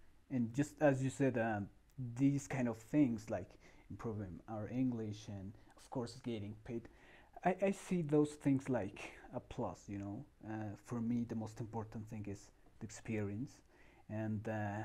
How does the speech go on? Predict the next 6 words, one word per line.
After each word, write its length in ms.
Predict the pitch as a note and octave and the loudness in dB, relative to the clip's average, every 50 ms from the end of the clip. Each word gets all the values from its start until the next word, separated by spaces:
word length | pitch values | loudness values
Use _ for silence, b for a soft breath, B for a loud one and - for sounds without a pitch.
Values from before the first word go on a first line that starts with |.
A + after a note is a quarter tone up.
| A2 - - - | -6 -8 -12 -10
well, 300 | - G#2+ G2+ F#2+ F#2+ F#2+ - - | -6 -4 -4 -2 -4 -6 -8 -6
the 120 | A#2 A2 | -4 -2
other 240 | G#2+ G2+ G#2 G#2 F#2 - - - - _ - - | -2 -2 -4 -6 -8 -10 -14 -20 -20 _ -20 -8
things 320 | - B2+ A2 A2 G#2 G#2+ - | -6 -4 -4 -4 -6 -8 -8
comes 320 | - - G#2+ G2+ G2 - - C#3 | -8 -6 -6 -6 -8 -10 -10 -8
like 340 | G#2+ G2 - - - - | -8 -8 -10 -12 -18 -18